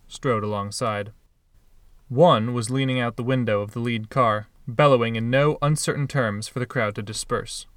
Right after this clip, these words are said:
"Wh-, what's happening?" Harry asked again, trying to see through the crowd. "This is going to get ugly," Ava said. "Get out of here. Take this. Think about where you are in the world. Paula wrote it. She's a genius.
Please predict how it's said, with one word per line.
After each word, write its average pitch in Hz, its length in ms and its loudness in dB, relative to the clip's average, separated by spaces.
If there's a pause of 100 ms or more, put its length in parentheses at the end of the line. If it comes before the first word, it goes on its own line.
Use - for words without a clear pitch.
(460)
"Wh-, - 180 -6 (100)
what's 170 180 0
happening?" 131 380 -2 (260)
Harry 117 240 -2
asked 107 280 -6
again, 110 360 -6
trying 110 280 -4
to 110 60 -8
see 110 180 -8
through 110 180 -10
the 107 80 -12
crowd. 107 400 -8 (1040)
"This 143 340 2
is 147 120 -2
going 135 160 0
to 120 60 0
get 110 140 -4
ugly," 101 360 -6 (200)
Ava 117 240 -2
said. 101 280 -8 (360)
"Get 151 120 4
out 120 100 4
of 107 80 -8
here. - 160 -14 (180)
Take 185 200 2
this. 143 300 -2 (140)
Think 160 160 0
about 151 200 4
where 143 100 2
you 135 140 2
are 120 120 4
in 107 60 0
the 101 80 -4
world. 95 280 -8 (220)
Paula 120 320 4
wrote 101 160 0
it. 107 100 -6
She's 117 160 -8
a 110 60 -8
genius. 110 580 -4